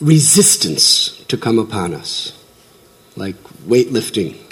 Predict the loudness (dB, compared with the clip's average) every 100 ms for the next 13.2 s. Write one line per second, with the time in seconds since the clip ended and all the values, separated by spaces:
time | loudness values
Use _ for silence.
0 | -20 _ _ -20 _ -20 _ -8 -4 2
1 | 2 2 0 -2 -4 0 0 0 -8 -18
2 | -20 -20 -20 -20 -20 -20 -20 -20 -20 -20
3 | -20 -20 -6 -2 -2 -4 -4 0 0 0
4 | 0 4 6 6 4 0 0 -2 -4 -2
5 | 0 0 0 -2 0 0 0 -4 -14 -20
6 | _ _ -20 -20 _ _ _ _ -20 -20
7 | -20 -20 _ _ -6 -2 2 4 4 2
8 | -4 0 4 6 6 4 4 4 2 0
9 | -4 -6 -10 -2 0 0 0 2 0 0
10 | -2 0 2 2 0 -2 -2 -2 -2 0
11 | 2 2 2 0 0 0 0 -2 -6 -6
12 | -4 -4 -4 -4 -4 -4 -6 -8 -8 -10
13 | -10